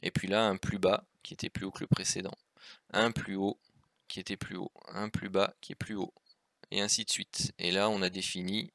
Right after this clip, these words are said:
un nouveau trend haussier. Et tu vois que, eh bien, euh, à, à la longue, tu peux définir un canal, euh,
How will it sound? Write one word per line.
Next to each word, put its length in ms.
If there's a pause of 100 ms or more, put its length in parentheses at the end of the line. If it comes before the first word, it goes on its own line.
un 140
nouveau 320
trend 320 (100)
haussier. 540
Et 60
tu 120
vois 180 (100)
que, 200 (440)
eh 100
bien, 320
euh, 240
à, 300
à 160
la 100
longue, 240
tu 140
peux 180
définir 580
un 120 (100)
canal, 500 (500)
euh, 220